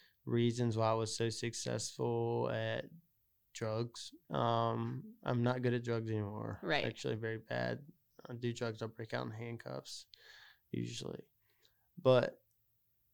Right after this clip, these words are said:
Speaker 1: you know, being able to know people and get to know people and, like, get to know the drug scene, like, I was a really
Speaker 2: Mm-hmm.
Speaker 1: young kid, and I really did get to know the drug scene. Like,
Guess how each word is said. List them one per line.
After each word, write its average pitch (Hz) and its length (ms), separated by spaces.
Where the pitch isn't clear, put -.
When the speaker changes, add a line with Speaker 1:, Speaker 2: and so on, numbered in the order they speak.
Speaker 1:
you 170 140
know, 143 180
being 143 480
able 135 380
to 127 200
know 123 240
people 127 320
and 123 100
get 123 140
to 120 60
know 117 180
people 120 680
and, 120 100
like, 117 160
get 127 160
to 120 80
know 113 240
the 120 120
drug 123 360
scene, 123 560
like, 113 280
I - 60
was 170 140
a 160 40
really 120 140
Speaker 2:
Mm-hmm. 113 80
Speaker 1:
young 123 320
kid, 123 420
and 120 100
I 123 40
really 160 280
did 165 260
get 127 160
to 127 80
know 131 200
the 127 140
drug 135 300
scene. 107 320
Like, 110 220